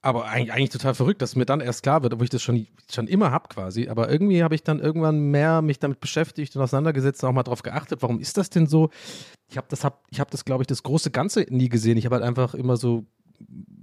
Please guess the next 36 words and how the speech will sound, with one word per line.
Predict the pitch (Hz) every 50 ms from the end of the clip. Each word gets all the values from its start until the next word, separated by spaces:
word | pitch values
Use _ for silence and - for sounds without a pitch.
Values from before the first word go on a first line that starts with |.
| - - - _
dann | - 110 110
war | 110 120
ich | 123
halt | 147 120
schlecht | - - 120 - -
drauf | 123 160 220 208
an | - 135
dem | 120 117
Tag | - 117 110 110 -
und | 120
dann | 131 147 151
war | 156 135
ich | 135 -
noch | 135 170 220 151
schlechter | - - 156 143 123 - 127 110
drauf, | 110 110 107 127 185 - - - _ _ _ _ _ _ _ _ _
weil | - 127 123
ich | 120
nicht | - 185 185 -
verstanden | - 143 131 - - 185 247 - - 143 120
hab, | 117 110 -
warum | - 120 127 131
ich | 127 -
schlecht | - 127 113 - -
drauf | 143 196 208 - -
bin. | - 87 82 - - _ _ _ _ _ _ _ _ _ _ _ _ _ _ _ - - - - - - 240 -
Ich | - -
weiß | - 135 131
nicht, | 151 139 123
vielleicht | - 143 131 -
kennt | - 147 135
ihr | 139
das | 127 123 -
auch, | - - 196 196 -
also | 127 123 117 127
dieses, | 120 135 131 127 123 117 -